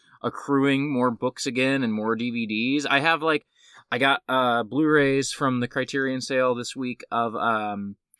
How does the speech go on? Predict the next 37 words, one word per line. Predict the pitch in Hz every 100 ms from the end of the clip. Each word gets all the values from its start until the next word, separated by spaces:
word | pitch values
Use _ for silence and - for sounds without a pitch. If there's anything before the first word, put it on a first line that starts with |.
| - _ _ _
Lost | 135 156 156
Highway | - 175 165 120
and | 110 107
Cure | - 240 143 101
that | 92
I | 123
need | 139
to | 139
put | 170
on | 165
my | 165 170
shelf, | - 214 -
but | 139
I |
haven't | 147 175 196
even | 190
put | - 208
on | 214
my | 208 208
shelf | 240 240
yet | 196 139
because | 147 156
I've | 160 160
just | 185
been | - 202
kinda, | 196 185
like, | 170 160 _ _ _ _ _
looking | 151 180 202 185
at | -
them | 180
sitting | 139 160 156
on | 147
the | 143
coffee | 139 139 170
table | 170 175 180
and, | 165
like, | 160